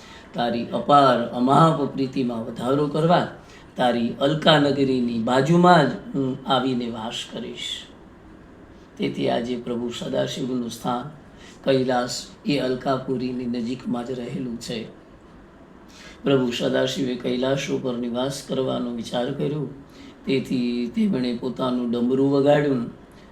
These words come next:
અને ડમરુના નાદથી વિષ્ણુ અને તમામ દેવો ત્યાં આગળ આવ્યા છે. શિવજીએ ડમરું,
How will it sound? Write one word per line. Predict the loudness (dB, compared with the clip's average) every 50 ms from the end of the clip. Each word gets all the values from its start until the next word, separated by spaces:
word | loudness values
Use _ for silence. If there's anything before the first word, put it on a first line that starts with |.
| -20 -12 -6
અને | -4 -2 0 0 0 0 -2 -2 -4 -6 -10 -14 -20 -20 -12 -6
ડમરુના | 0 2 4 6 6 6 6 6 6 6 4 4 4 4 2
નાદથી | 2 0 0 2 2 2 2 0 0 0 0 0 0 0 0 -2 -6 -10 -16 -20 -20 -20 -20 -14 -10 -8 -4 -4 -2 0 2
વિષ્ણુ | 2 2 2 2 0 0 2 2 2 2 0 -2 -4 -6 -8 -12 -16 -20 -20 -10 -4
અને | -4 -2 -2
તમામ | -2 -2 0 2 4 6 8 8 8 8 10 10 8 8 8 6 4 4
દેવો | 6 6 6 6 4 0
ત્યાં | 0 0 0 0 2
આગળ | 0 0 0 0
આવ્યા | 0 -2 -4 -4 -6 -8 -10
છે. | -12 -12 -14 -14 -16 -16 -20 -20 -20 -20 -20 -20 -20 -20 -20 -20 -20 -20 -20 -20 -20 -20 -20 -20 -20 -20 -20 -20 -20 -20 -20 -20 -20 -20 -20 -20 -20 -20 -20 -20 -20 -20 -20 -20 -20 -20 -20 -20 -20 -20 -20 -20 -20 -20 -20 -20 -20 -20 -20 -20 -12 -8
શિવજીએ | -2 0 2 2 2 2 2 2 2 2 0
ડમરું, | 0 0 0 2 4 6 6